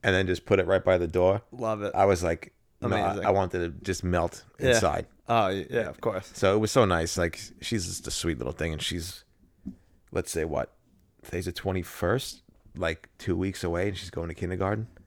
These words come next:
Speaker 2: That's
Speaker 1: It's
Speaker 2: wild.
Speaker 1: fucking insane, man.
Speaker 2: Yeah, that's crazy.
Speaker 1: I know. That's gonna be nuts. It's gonna be, it's gonna be waterworks. It's gonna
Speaker 2: I
Speaker 1: be
Speaker 2: feel, oh,
Speaker 1: water
Speaker 2: yeah.
Speaker 1: world.
Speaker 2: I feel like that's gonna happen like this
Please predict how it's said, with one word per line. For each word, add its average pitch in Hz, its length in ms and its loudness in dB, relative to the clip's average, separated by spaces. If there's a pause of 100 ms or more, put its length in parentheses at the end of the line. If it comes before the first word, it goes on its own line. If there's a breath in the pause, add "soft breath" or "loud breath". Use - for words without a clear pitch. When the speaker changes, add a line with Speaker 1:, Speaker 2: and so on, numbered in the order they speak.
Speaker 2:
That's 113 240 2
Speaker 1:
It's - 20 -12
Speaker 2:
wild. 98 320 -2
Speaker 1:
fucking 87 220 -2
insane, 85 480 -2
man. 80 280 -6
Speaker 2:
Yeah, 113 220 2
that's 113 240 2
crazy. 104 420 -2
Speaker 1:
I 92 120 2
know. 90 260 2 (1000 loud breath)
That's - 160 -4
gonna 98 160 2
be 95 80 4
nuts. 92 400 0 (180)
It's - 120 -14
gonna 107 80 2 (120)
be, - 100 -2
it's - 120 -10
gonna 113 80 2
be 101 60 6
waterworks. 82 500 6
It's - 60 -8
gonna - 140 4
Speaker 2:
I - 80 4
Speaker 1:
be 98 60 0
Speaker 2:
feel, 143 180 6 (140)
oh, 131 200 8
Speaker 1:
water 107 160 12
Speaker 2:
yeah. 90 60 8
Speaker 1:
world. 78 240 2 (280)
Speaker 2:
I 123 80 2
feel 175 240 2
like 151 380 2 (120)
that's 135 260 2
gonna 123 200 -2
happen 113 480 -2
like 101 260 -8
this - 460 -6